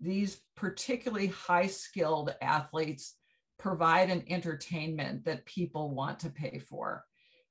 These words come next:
And, um, it is even more necessary as we're looking today that bringing people together of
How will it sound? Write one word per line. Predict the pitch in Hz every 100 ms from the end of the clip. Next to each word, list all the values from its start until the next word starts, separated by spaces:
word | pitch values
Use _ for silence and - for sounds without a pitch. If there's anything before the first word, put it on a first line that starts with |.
| -
And, | 165 165 160 160 143 -
um, | 147 147 143 151 147 - _ _ _ _
it | 214 226 -
is | 208 196 185 175 - - _ -
even | 233 254 233
more | 185 185 185 190
necessary | 175 170 175 139 170 156 151
as | 151 -
we're | 156
looking | 156 160 170 170 156
today | - 151 151 143 151 151 - _ _ _ _ - 165 -
that | 185 160 156 -
bringing | 165 175 254 277 240 214
people | - 220 214 170
together | - 165 151 156 151 151
of | - 160